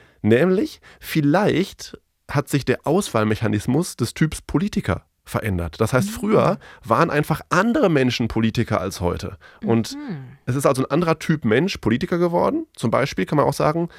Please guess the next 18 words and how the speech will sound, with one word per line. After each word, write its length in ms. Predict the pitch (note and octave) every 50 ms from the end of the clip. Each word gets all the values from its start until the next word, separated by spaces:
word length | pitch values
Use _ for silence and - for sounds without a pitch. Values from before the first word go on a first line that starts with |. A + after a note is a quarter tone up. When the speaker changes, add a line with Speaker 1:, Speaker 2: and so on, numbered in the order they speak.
| - - - - -
Speaker 1:
durch 200 | - C3+ C3+ C#3+
Aufkommen 340 | - C3 - - - E3 E3+
des 120 | E3 D#3+ -
Fernsehens 600 | - G3 C4 C#4+ A3 - G2+ G2 B2 D#3 - -
werden 180 | A2+ A#2+ C3 C3+
plötzlich 340 | - C#3+ - - - D#3 -
andere 220 | - G3 G#3+ F3+ B2+
Leute 440 | G2+ F#2 F#2 F#2 - G2 F#2 F2 D#2+ -
Speaker 2:
Mhm. 360 | G#3 F3 E3+ - G3 G#3 G#3+ - _
Speaker 1:
als 160 | - G#2+ -
Volksvertreter 600 | - - G#2 - - - A2+ - - B2 B2 G#2 C3+
Speaker 2:
Mhm. 40 | B2+
Speaker 1:
gewählt. 500 | C3 A#2+ C3+ C3+ C#3+ E3 F#3+ - G3 F3+
Speaker 2:
Mhm. 180 | G3+ G#3+ A3+ A#3 _ _ _ _
Speaker 1:
Und 160 | _ C3 C3+ C#3
diese 120 | D3 D3+
Leute 300 | C3+ C3+ C#3+ C#3+ F3+ D#3
haben 340 | C3 B2 B2 B2+ B2+ B2